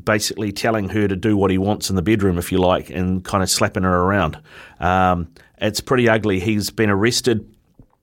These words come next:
in charge. Oh, I don't know if he's been. Yeah, he's been arrested and charged with rape, and he's also, uh, with assault.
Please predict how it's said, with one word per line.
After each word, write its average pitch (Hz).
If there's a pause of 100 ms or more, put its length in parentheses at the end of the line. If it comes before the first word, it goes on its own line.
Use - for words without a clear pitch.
(120)
in 104
charge. 107
Oh, 113
I 104
don't 107
know 117
if 104
he's 95
been. 104
Yeah, 107
he's 90
been 110
arrested 123
and 104
charged 104
with 87
rape, 135 (440)
and 101
he's 104
also, 101
uh, 95
with 92
assault. 135